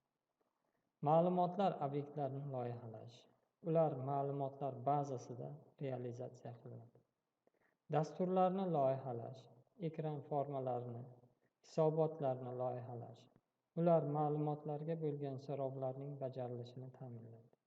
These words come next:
Aniq muhit yoki texnologiyalarni hisobga olish, ya'ni tarmoq topologiyasi,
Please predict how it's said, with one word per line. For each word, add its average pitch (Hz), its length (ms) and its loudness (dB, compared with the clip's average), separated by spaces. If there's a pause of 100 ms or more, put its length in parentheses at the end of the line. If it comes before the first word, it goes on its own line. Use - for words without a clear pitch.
(1000)
Aniq 180 300 2
muhit 131 460 -2 (100)
yoki 160 340 2
texnologiyalarni 160 1120 0
hisobga 139 540 -4
olish, 127 380 -6 (500)
ya'ni 156 400 4 (640)
tarmoq 175 480 4
topologiyasi, 120 880 -4